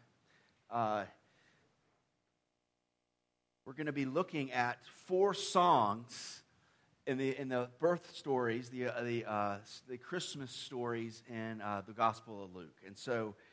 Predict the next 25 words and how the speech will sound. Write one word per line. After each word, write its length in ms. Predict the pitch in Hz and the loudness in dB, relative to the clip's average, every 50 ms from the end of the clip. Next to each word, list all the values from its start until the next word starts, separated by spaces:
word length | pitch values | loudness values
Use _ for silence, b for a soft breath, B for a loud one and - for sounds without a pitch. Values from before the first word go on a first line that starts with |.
| b b b | b b b
if 80 | - | -6
you 80 | 147 156 | 2 6
would, 240 | 165 147 151 147 151 | 8 8 8 8 4
turn 180 | 160 156 156 147 | -2 -4 -4 -4
to, 220 | - 147 127 127 123 | -2 -2 0 2 4
uh, 200 | 120 113 113 117 117 - - - _ b b b b b b b b | 4 4 4 4 0 -8 -16 -20 _ b b b b b b b b
Luke 140 | 139 156 156 | -6 -4 -2
chapter 320 | - - 151 135 - - 131 | 4 4 4 4 4 0 -10
one, 280 | 120 120 117 107 107 | -8 -6 -6 -6 -6
and 80 | 107 107 | -6 -8
we'll 100 | 110 107 | -10 -12
jump 320 | 101 107 110 101 98 - | -12 -8 -8 -8 -8 -8
in 60 | 107 95 | -10 -12
and 120 | 92 90 | -12 -12
get 140 | 90 - - | -14 -16 -16
started. 380 | - - 101 82 80 73 69 - _ _ _ _ _ _ _ _ _ _ _ _ _ _ _ _ _ _ _ _ _ _ _ - - _ _ _ _ _ - - - | -16 -12 -12 -10 -10 -12 -14 -18 _ _ _ _ _ _ _ _ _ _ _ _ _ _ _ _ _ _ _ _ _ _ _ -20 -20 _ _ _ _ _ -20 -20 -10
Okay, 160 | - 127 120 | -4 -2 0
and 80 | 120 123 | 2 2
I'm 80 | 139 | 0
gonna 80 | 156 151 | 0 0
be 80 | 143 127 | -2 -4
starting 460 | 120 - - 156 156 156 151 135 127 | -4 -4 2 4 6 6 6 4 0
in 120 | 120 113 | -2 -4
verse 260 | 107 120 120 113 - | -2 -2 -4 -4 -4
forty-six. 1040 | - - - 139 151 147 139 131 - - - 127 98 - - - - - - - | -8 -12 -10 -6 -4 -4 -2 -2 -4 -4 -2 -2 -2 -4 -6 -12 -14 -12 -12 -14